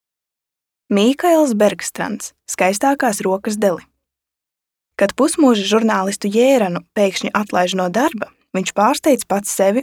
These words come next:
un nolem doties līdzi draugam uz Indiju. Šis ceļojums, kas izrādās arī ceļojums pie sevis,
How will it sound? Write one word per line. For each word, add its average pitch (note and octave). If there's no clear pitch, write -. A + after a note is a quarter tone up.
un G#3
nolem F#3
doties E3
līdzi F#3
draugam F3
uz A#3+
Indiju. A3
Šis -
ceļojums, C4
kas G3
izrādās F#3
arī F#3
ceļojums F#3
pie F#3
sevis, C4